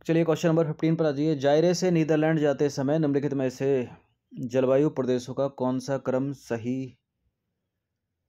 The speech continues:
सही क्रम मिलेगा? प्रश्न देखने में कॉम्प्लिकेटेड लग रहा है कि क्या पूछ लिया ये। ठीक है, बताइए। भूमध्य रेखीय जलवायु, भूमध्य सागरीय जलवायु, उष्ण मरुस्थलीय जलवायु,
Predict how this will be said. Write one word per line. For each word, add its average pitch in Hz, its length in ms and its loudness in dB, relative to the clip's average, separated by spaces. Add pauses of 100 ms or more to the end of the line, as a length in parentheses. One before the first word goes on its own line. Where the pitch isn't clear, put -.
(720)
सही 151 340 0
क्रम 143 180 0
मिलेगा? 135 440 0 (1900)
प्रश्न 160 320 2
देखने 156 280 4
में 160 120 2
कॉम्प्लिकेटेड 143 600 0
लग 131 120 2
रहा 131 100 4
है 131 60 0
कि 135 80 -2
क्या 127 160 0
पूछ 123 280 -8
लिया 127 120 2
ये। 135 300 2 (520)
ठीक 127 140 -16
है, 123 60 -6
बताइए। 117 260 -4
भूमध्य 143 320 0
रेखीय 151 220 2
जलवायु, 143 380 2
भूमध्य 131 220 0
सागरीय 135 280 -2
जलवायु, 131 380 0
उष्ण 143 280 -4
मरुस्थलीय 127 400 -4
जलवायु, 127 460 0